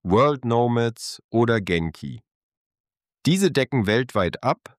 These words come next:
sind aber teurer als die deutsche Versicherung. Wichtig, man muss in Deutschland abgemeldet sein oder einen Wohnsitz behalten, sonst gibt es Probleme.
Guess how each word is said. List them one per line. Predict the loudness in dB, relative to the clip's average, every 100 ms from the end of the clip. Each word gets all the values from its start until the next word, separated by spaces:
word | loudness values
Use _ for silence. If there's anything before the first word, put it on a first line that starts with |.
| _
sind | -2 -2 0
aber | -2 -2
teurer | 0 0 2 0 -4 -4
als | -4 -4 -4
die | -4
deutsche | 0 0 0 -6
Versicherung. | -4 -4 -4 -6 -8 -12 -16 _ _ _ -2
Wichtig, | 0 0 -2 -4 -4 _ -20 -20 -6
man | 0 2
muss | 2 -2
in | -4 -2
Deutschland | 0 -2 -2 -6 -4
abgemeldet | -8 -4 -2 0 0 -2 -2
sein | -2 0 -2
oder | -2 0 0 0
einen | 0 0 0
Wohnsitz | 0 0 -2 -6 -6
behalten, | -6 -2 -2 -2 -4 -8 -10 -20 -6
sonst | -4 -4 -4
gibt | -6 -2
es | -4 -4
Probleme. | -4 0 0 -2 -4